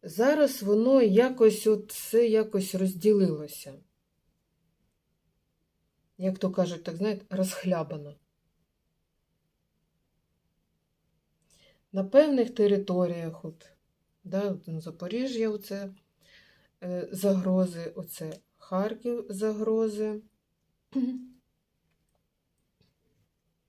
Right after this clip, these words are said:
Оце от, е, з, з, сторона, е,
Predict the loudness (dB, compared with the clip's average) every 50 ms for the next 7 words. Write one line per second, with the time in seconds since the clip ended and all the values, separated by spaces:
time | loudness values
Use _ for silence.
0 | _ _ -20 -20 -20 _ _ _ _ _ -20 -20 -20 -20 _ _ -8 -8 -8 -6
1 | -2 -2 0 0 -2 -4 -8 -10 -12 -12 -12 -10 -10 -10 -12 -14 -16 -14 -12 -12
2 | -12 -12 -14 -16 -16 -10 -6 -6 -6 -6 -8 -12 -16 -18 -18 -20 -20 -16 -2 0
3 | 2 4 4 4 4 2 0 -4 -6 -8 -8 -10 -12 -14 -18 _ _ _ _ _
4 | _ _ _ _ _ _ _ _ _ _ _ -12 -10 -10 -10 -10 -14 -14 -16